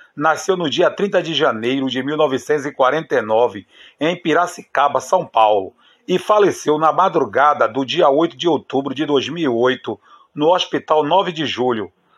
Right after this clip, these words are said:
na cidade de São Paulo, devido a complicações de um câncer no esôfago.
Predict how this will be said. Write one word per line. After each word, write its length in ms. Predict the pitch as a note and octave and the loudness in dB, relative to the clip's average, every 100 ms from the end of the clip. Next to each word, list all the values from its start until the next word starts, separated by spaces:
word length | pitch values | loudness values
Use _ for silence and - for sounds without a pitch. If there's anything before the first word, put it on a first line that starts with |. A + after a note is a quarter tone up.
| _ | _
na 140 | C#3 E3+ | -2 0
cidade 420 | E3+ C#3+ D#3 D#3+ | 0 0 -2 -2
de 140 | C#3+ | -8
São 260 | D3 F#3+ E3 | -6 -4 -4
Paulo, 480 | - A#2+ B2+ A#2 G2+ | 0 2 4 2 -2
devido 380 | A2+ E3+ A2+ D#3+ | -4 -4 -2 -2
a 40 | D#3 | -2
complicações 800 | D#3+ D3 F3 E3+ C3 - C3+ C#3+ | -2 -2 -2 0 -2 -2 -6 -4
de 100 | E3 | -6
um 140 | D#3+ | -8
câncer 400 | - C#3+ D#3+ C#3 | -4 -4 -2 -2
no 160 | C#3+ C#3+ | 0 0
esôfago. 640 | A2 A2 G2 G2 - | 0 -6 -6 -12 -16